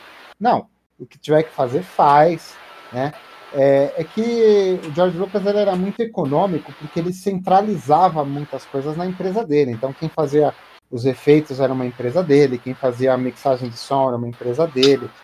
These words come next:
né? Ele sempre foi um cara centralizador e ele teve muito sucesso com isso daí, né? E ele tava lá como produtor, como idele-, idealizador, a ideia original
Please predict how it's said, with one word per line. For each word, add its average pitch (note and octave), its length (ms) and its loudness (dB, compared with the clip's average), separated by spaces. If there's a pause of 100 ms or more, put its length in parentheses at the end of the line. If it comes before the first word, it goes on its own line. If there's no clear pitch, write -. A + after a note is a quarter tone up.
(240)
né? C3+ 160 4
Ele C#3+ 120 2
sempre F3+ 360 -2
foi F#3+ 180 -4
um F#3 80 -8
cara F#3 220 2
centralizador F3+ 800 0
e F3 80 2
ele F3 80 0
teve F3 200 -6
muito F#3 220 -4
sucesso F3+ 560 2
com - 100 -20
isso - 180 -20
daí, A2+ 220 -4 (720)
né? A2+ 160 -8 (720)
E D3 1120 4 (1000)
ele A3 160 4
tava A3 300 6
lá G3 160 8
como F3+ 240 -2
produtor, G3+ 800 4 (320)
como E3 240 -4
idele-, D#3 500 -2
idealizador, D3 960 2 (500)
a D#3 160 0
ideia D#3 720 0 (160)
original B2+ 840 -6